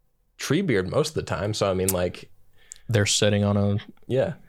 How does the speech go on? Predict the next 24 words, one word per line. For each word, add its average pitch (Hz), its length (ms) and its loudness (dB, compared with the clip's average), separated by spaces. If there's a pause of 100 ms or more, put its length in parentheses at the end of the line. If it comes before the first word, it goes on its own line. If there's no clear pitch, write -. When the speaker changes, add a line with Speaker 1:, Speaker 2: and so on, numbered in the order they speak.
(540)
Speaker 2:
green 107 340 2
stump. 113 460 0 (180)
Speaker 1:
And 101 160 0
then 101 100 2
at 101 300 0
the, 82 160 -4 (1400)
and 92 160 0
then, 92 400 0
um, 92 420 0 (500)
Gimli, 101 340 2
Aragorn, 95 460 0
and 87 120 -4
Legolas, 87 400 -2
but 82 200 -6 (260)
Gimli, 143 300 2
like, 92 180 0
they 120 100 2
kinda 123 220 2
made 98 220 0
dwarves 98 400 0
to - 120 -6
where 90 80 2
they're, 92 140 0
like, 87 220 -4